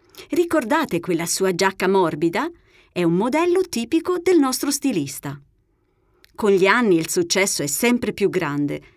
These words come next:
Nel millenovecentottantadue la rivista Times gli dedica una copertina. In seguito la produzione si allarga a una linea di occhiali, ai profumi, alla pelletteria, alla moda intima.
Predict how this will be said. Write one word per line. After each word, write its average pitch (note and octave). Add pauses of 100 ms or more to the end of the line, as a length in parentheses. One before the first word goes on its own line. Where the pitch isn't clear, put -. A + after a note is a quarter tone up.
(180)
Nel B3
millenovecentottantadue B3
la D#3+
rivista A#3+
Times D4+ (180)
gli C#4+
dedica F#3 (100)
una D#4
copertina. D3 (960)
In G#3
seguito C4
la F3+
produzione F#3+
si -
allarga E3+ (220)
a F#3+
una F#3
linea E3
di D#3
occhiali, E3+
ai F3+
profumi, F3+ (200)
alla A3+
pelletteria, F3+
alla A3
moda F#3+
intima. F3